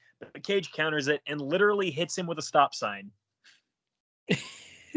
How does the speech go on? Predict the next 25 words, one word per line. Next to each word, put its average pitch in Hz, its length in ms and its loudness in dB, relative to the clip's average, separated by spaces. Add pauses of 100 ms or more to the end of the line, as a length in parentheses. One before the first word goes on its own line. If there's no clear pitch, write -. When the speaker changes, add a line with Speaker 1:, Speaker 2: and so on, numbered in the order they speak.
(880)
Speaker 2:
This 208 160 6
was 156 220 8
the 131 120 0
best 123 320 2
ma-, 127 140 2
ep-, 131 220 2
uh, 117 320 4
match 120 240 2
of 113 60 -4
the 113 100 0
episode. 113 520 -4 (400)
Speaker 1:
Yeah, 107 300 -4 (100)
for 120 80 -12
sure, 104 380 -6 (100)
for 120 100 -10
sure. 104 360 -6 (1200)
A 127 100 0
frog 160 400 8
splash 147 560 4 (160)
from 202 200 0
the 202 80 -4
stands 156 560 -8
through 170 260 -2
a 165 40 -4
table, 120 540 -4